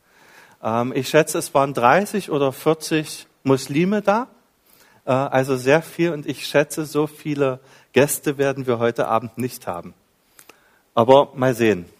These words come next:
beten wir dafür, dass so viel kommen. Aber das ist manchmal so, äh, dass Leute, von denen man gar nicht denkt unbedingt, dass die sich für interessieren und was ist da los, dass die sich einladen lassen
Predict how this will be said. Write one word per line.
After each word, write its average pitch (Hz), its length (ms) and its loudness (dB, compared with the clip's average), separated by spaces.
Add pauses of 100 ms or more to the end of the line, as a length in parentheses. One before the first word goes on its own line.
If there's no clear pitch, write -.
(100)
beten 113 240 -2
wir 110 120 2
dafür, 107 400 -4
dass 98 200 -8
so 104 100 -8
viel 104 180 -6
kommen. 90 280 -4 (960)
Aber 151 200 8
das 202 200 6
ist 262 200 0
manchmal 180 480 4
so, 131 280 2 (260)
äh, 156 180 6
dass - 320 2
Leute, 220 380 6
von 185 200 2
denen 202 220 6
man 208 220 4
gar 185 160 4
nicht 190 220 -2
denkt 247 280 4
unbedingt, 208 500 2
dass 175 160 0
die 190 140 -6
sich 180 180 -8
für 175 160 0
interessieren 214 560 -2
und 185 160 -8
was 165 180 0
ist - 220 -8
da 147 80 4
los, 170 360 0
dass 165 200 -4
die 170 100 -4
sich 151 240 -8
einladen 131 560 0
lassen 117 360 -4